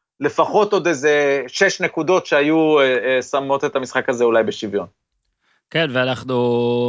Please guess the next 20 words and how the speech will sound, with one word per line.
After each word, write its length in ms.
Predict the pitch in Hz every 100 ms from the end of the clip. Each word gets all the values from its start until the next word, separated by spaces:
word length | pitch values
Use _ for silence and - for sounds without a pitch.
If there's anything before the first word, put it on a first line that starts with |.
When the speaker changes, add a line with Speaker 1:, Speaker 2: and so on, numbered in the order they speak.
| 120 117
Speaker 2:
ניגע 360 | 117 113 139 135
שוב 240 | 151 120
בהרבה 280 | 120 117 131
דברים, 360 | 120 127 131
גם 200 | 120 131
מיאמי, 260 | 127 123 127
גם 180 | 120 123
בלייקרס, 460 | 123 135 131 123 104
בטוב 680 | 120 117 113 113 113 131 123
משבעה 400 | 123 117 117 143
שלנו. 540 | 151 139 143 139 131
אה, 640 | 117 113 110 113 110 110
אני 140 | 110 120
מזהיר, 440 | 120 107 123 147
ייתכנו 580 | 113 117 - 143 156 160
העלאות 540 | 123 117 120 127 151 143 -
של, 220 | - 113
אה, 280 | 113 110 110
והגעות 720 | 104 120 110 117 143 151 - - - _ _
לאולפן, 540 | 117 117 110 139 151